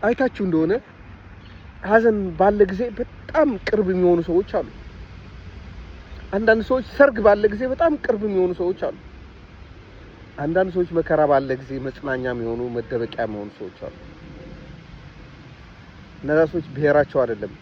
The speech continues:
ማንነታቸው፣ ሰውነታቸው ነው የሚገዛቸው።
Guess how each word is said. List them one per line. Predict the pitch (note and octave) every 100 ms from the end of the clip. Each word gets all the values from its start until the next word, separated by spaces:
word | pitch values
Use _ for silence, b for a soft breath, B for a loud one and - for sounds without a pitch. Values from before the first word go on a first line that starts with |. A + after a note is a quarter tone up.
| - - - - - - -
ማንነታቸው፣ | C#3 F3 G3 F#3 - D3+ - C#3+ A#2+ - - -
ሰውነታቸው | - F#3+ F3 D#3+ D3+ C#3 - -
ነው | A#2+ A2
የሚገዛቸው። | A2 G#2+ F#2+ F#2 -